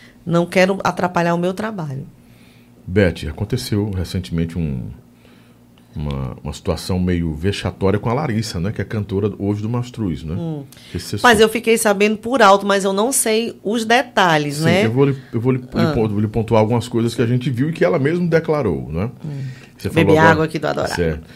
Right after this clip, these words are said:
Speaker 2: Você falou aí da, é, de que não é legal
Speaker 1: É,
Speaker 2: tá namorando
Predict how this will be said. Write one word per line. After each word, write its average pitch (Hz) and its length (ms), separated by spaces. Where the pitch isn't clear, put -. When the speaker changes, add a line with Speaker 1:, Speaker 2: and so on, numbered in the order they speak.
Speaker 2:
Você - 160
falou 107 380
aí 104 140
da, 90 440
é, 69 220
de 67 80
que - 100
não 110 100
é 113 40
legal 98 840
Speaker 1:
É, 160 120
Speaker 2:
tá 110 60
namorando 104 80